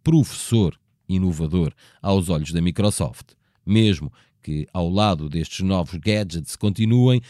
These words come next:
a conviver manuais em papel e cadernos de exercícios. Estas velhas ferramentas parecem ser, aliás, das que mais tendem a perdurar imutáveis no sistema de ensino.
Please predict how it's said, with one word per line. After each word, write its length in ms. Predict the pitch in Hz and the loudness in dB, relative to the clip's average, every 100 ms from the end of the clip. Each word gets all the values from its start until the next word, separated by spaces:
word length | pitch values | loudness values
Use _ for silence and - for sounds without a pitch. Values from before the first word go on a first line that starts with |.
| - _ | -20 _
a 120 | 113 110 | -8 -6
conviver 680 | - 156 110 104 87 107 107 | -2 -2 2 0 2 2 2
manuais 580 | 110 127 101 90 92 76 | 2 2 2 0 0 -2
em 80 | 76 | -4
papel 480 | 110 - 117 117 | -4 -2 0 0
e 40 | 107 | -2
cadernos 560 | - 120 107 101 85 73 | 0 2 2 0 -4 -6
de 80 | |
exercícios. 720 | 90 92 117 - 87 64 62 - _ _ - | -4 0 0 0 -4 -6 -14 -18 _ _ -2
Estas 520 | 117 107 - 80 73 | 0 0 -2 -8 -6
velhas 420 | 85 110 92 78 | 0 2 0 -4
ferramentas 640 | - 85 98 127 92 82 - - - | -6 -2 2 2 2 -6 -10 -14 -4
parecem 340 | 175 180 165 | -2 0 0
ser, 340 | 135 147 175 - | 0 0 -2 -2
aliás, 500 | 107 90 90 101 117 - _ | -4 0 0 0 -4 -8 _
das 280 | - 117 110 | -4 -2 -2
que 500 | - - 104 104 110 - | -4 -4 -2 0 -4 -6
mais 480 | 104 101 107 123 - | -4 -2 0 -2 -4
tendem 480 | - 101 101 82 80 | -2 -2 0 -2 -4
a 40 | |
perdurar 580 | - 131 107 95 95 98 | 0 0 2 0 0 0
imutáveis 760 | 120 120 - 113 107 82 82 | 0 0 0 0 0 0 -6
no 120 | 76 87 | -6 -8
sistema 340 | - 90 80 | -6 -4 -4
de 120 | 80 | 0
ensino. 440 | 98 - 92 80 | 0 0 -2 -4